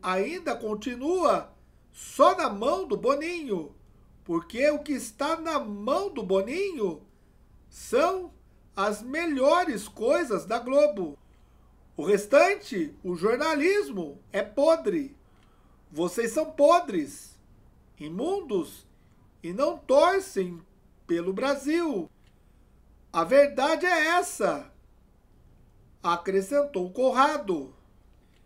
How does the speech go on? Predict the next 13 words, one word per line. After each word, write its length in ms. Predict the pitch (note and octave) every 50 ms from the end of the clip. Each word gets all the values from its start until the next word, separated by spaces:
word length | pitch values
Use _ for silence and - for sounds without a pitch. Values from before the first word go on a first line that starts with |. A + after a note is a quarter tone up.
| _ _ _ _ _ _ _ _ -
Ele 160 | F#3 F#3+ A3+
ainda 380 | B3+ C4+ D4 E4 E4 F4+ F4 F4
fez 260 | - F4+ F4 E4+ D4+
um 120 | F4+ F4+
vídeo 500 | C#4+ G#3+ F#3+ A3+ C#4 F4 F4+ F4+ C4+ G#3+
falando 680 | F#3+ - - C#4 D4 D4+ C#4+ B3 B3+ D4 E4+ E4 C#4+ G#3
sobre 320 | - - G#3 F#3+ G3 A#3+ C4
isso. 520 | C#4+ D#4+ D4+ C#4+ - - F#3+ D#3 C#3 - - _ _ _ _ _ _ _ _ _ _ _ _ _ _ _ _ _ _ _ _ _ _ _ _ _ _ _ _ _ _ _ _ _ _ _ _ _ _ _ _ _ _ _ _ _ _ _ _ _ _ _ _ _ _ _ _ _ - - - _ _ _ _ -
E 120 | E4 D#4+
você 360 | E4+ G#4 G#4+ G#4+ - D4 B3+
concorda 600 | B3+ C#4 C#4 C4 C4 - E4 F#4 G4 F#4+ E4+ C#4+
com 180 | C#4+ B3+ A#3+ G#3
Conrado? 880 | A3 G#3 F#3+ F#3 D#3+ E3 G#3+ C#4 E4+ G4+ F#4+ - C4+ F#3+ D#3+ C3+ B2+